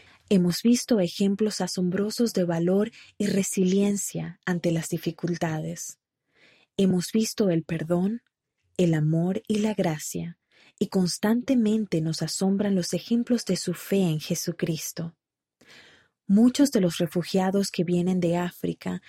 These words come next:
han confiado en la fe para superar las pruebas. Al tratar de aprender su idioma y ayudarles a afrontar la vida en un nuevo país,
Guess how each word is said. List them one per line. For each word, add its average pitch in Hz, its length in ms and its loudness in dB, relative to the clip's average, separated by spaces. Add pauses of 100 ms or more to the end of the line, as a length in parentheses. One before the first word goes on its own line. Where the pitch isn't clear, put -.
(260)
han 226 120 0
confiado 208 580 0
en 170 120 2
la 165 140 -2
fe 214 320 0
para 190 220 -4
superar 175 520 -2
las 175 180 -4
pruebas. 170 640 -6 (680)
Al 190 120 0
tratar 202 400 0
de 262 100 2
aprender 175 480 2
su - 180 -2
idioma 180 640 2 (340)
y 202 140 2
ayudarles 196 680 2
a 208 120 0
afrontar 190 500 -2
la 196 140 2
vida 190 480 0
en 175 200 0
un 170 140 2
nuevo 185 300 2
país, 196 580 0